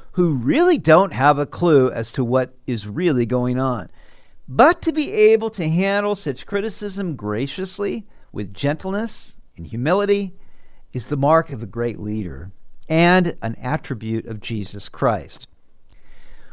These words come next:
When Gideon came to the Jordan, he and the three hundred men who were with him crossed over, exhausted, but still in pursuit.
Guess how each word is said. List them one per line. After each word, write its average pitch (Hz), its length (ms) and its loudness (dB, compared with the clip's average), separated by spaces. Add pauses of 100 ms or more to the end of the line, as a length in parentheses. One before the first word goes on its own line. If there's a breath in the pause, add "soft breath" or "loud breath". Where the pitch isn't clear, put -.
When 240 180 6
Gideon 302 320 4
came 208 380 6
to - 100 -6
the 165 120 2
Jordan, 156 420 8
he 247 480 0
and 175 240 4
the 175 100 4
three 196 280 0
hundred 170 360 2
men 147 320 4
who 139 140 4
were 127 340 2
with 214 320 0
him 165 240 0
crossed 180 480 4
over, 123 360 6
exhausted, 135 920 6
but 127 160 -8
still 151 380 0
in 127 100 0
pursuit. - 640 4